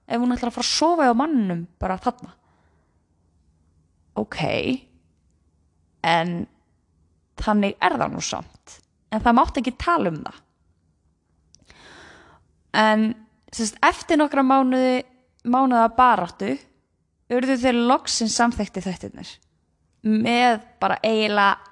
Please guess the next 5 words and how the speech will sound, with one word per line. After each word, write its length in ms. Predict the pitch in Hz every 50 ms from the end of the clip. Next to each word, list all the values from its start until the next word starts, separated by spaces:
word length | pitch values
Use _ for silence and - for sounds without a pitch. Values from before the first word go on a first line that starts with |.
| - - 202
alla 500 | 214 - - - _ - - 233 214 214 214
þessa 460 | - 220 214 - - - - 208 202 - - _ _ _ _ _
þætti 560 | - - 202 208 - - - _ _ - 196
sem 300 | 185 - - 202 196 196 190
að 240 | 196 - - -